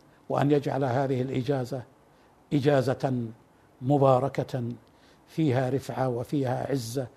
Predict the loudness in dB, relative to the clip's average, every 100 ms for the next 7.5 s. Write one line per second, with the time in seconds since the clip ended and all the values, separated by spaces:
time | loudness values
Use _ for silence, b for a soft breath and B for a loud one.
0 | B B -6 -2 0 2 0 -2 0 0
1 | 0 -2 -6 -2 -2 0 -4 -2 0 0
2 | -2 -4 -6 B B B -6 0 2 4
3 | 2 0 2 2 0 -4 B B -6 -4
4 | 0 0 0 -4 -6 -6 -6 -8 -8 B
5 | B -8 -2 0 2 0 -2 0 2 0
6 | 0 0 0 -6 -20 B B -6 -4 -2
7 | 0 0 0 -2